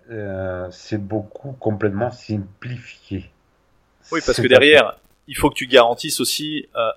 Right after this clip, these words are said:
Speaker 2: déjà le retour en, sur investissement de ton client, c'est-à-dire que si lui, il te paye deux mille euros par mois, faut que lui, il puisse générer, je dis n'importe quoi, mais, euh, trois, quatre ou cinq mille ou six mille euros par mois.
Speaker 1: Tranquillement, ouais. Mais c'est,
Speaker 2: Ouais.
Speaker 1: c'est pas, c'est pas difficile parce que,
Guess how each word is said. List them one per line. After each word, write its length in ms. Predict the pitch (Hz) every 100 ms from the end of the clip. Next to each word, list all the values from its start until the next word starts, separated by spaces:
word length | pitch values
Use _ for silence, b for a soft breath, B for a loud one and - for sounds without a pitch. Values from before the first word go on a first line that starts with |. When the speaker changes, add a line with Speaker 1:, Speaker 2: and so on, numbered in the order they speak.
| _
Speaker 2:
déjà 220 | 120 139
le 60 | 120
retour 260 | 117 123
en, 120 | 117
sur 200 | - 123
investissement 480 | 107 107 - - 117
de 60 | 107
ton 80 | 104
client, 320 | - 156 185
c'est-à-dire 320 | - 110 110
que 80 | 120
si 280 | - 151 139
lui, 200 | 147 147
il 60 |
te 80 | -
paye 340 | - 127 127
deux 120 | 113 120
mille 160 | 120
euros 160 | 113 107
par 200 | 107 104
mois, 360 | 123 165 185 b b b _
faut 180 | - 123
que 140 | 123
lui, 420 | 120 127 160 180 127
il 80 | 117
puisse 220 | - 113
générer, 400 | 113 113 123 147
je 80 | 110
dis 80 | 107
n'importe 340 | 104 107 127
quoi, 240 | 123 143
mais, 180 | 110 107 113
euh, 140 | 107
trois, 280 | - 143 139
quatre 340 | - 135 139
ou 20 | 113
cinq 300 | - 123 -
mille 220 | 165 107 113
ou 60 |
six 220 | 110 -
mille 160 | 139 139
euros 180 | 120 110
par 180 | 131 151
mois. 260 | 139 - _ _ _ _ _ _
Speaker 1:
Tranquillement, 600 | - 98 92 113 92 73 -
ouais. 240 | 85 76 76 _ _ -
Mais 100 | 101
c'est, 220 | - 113
Speaker 2:
Ouais. 160 | 135 107 -
Speaker 1:
c'est 200 | _ 117
pas, 140 | - 139 113
c'est 200 | 101 123
pas 100 | -
difficile 500 | 135 135 - - 131
parce 160 | 104 101
que, 180 | -